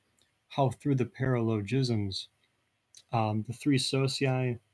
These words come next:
the body without organs, and the paranoiac and schizophrenic, um, processes are basically constructed as opposed to in schizoanalysis, right?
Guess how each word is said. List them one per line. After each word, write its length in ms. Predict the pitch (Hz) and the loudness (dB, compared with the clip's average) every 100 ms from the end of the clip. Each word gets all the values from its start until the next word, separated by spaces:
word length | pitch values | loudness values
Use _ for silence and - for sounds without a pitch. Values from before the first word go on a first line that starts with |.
| _ _ _ _ _ - | _ _ _ _ _ -8
the 80 | 110 | 0
body 240 | 120 120 | 2 2
without 180 | 113 127 | 0 2
organs, 460 | 123 123 117 107 | 2 4 2 0
and 80 | 104 | -4
the 60 | 104 | -6
paranoiac 680 | - 123 113 113 110 107 | -4 0 2 2 0 -4
and 120 | 170 - | -6 -8
schizophrenic, 720 | - 110 120 - 113 107 104 - 131 | -6 -8 -8 -6 -4 -4 -6 -10 -8
um, 360 | 98 95 113 135 _ _ _ _ _ _ _ _ _ _ | -6 -6 -8 -10 _ _ _ _ _ _ _ _ _ _
processes 920 | 131 135 - 117 - 110 101 101 - _ _ _ _ _ _ | 2 2 2 -2 0 0 0 -2 -10 _ _ _ _ _ _
are 80 | 123 | -2
basically 460 | 104 117 - - 107 | 2 0 0 -4 -6
constructed 680 | - 143 - 127 113 - 101 | -6 -12 -2 -2 -2 -4 -4
as 180 | 101 98 | -4 -6
opposed 420 | - 113 101 - | -4 -2 -2 -4
to 80 | 110 | -6
in 120 | 95 | -6
schizoanalysis, 1160 | - 113 - - 98 101 104 104 98 - - - | -6 -6 -8 -8 -6 -4 -4 -4 -8 -12 -10 -4
right? 260 | 101 107 | -4 -4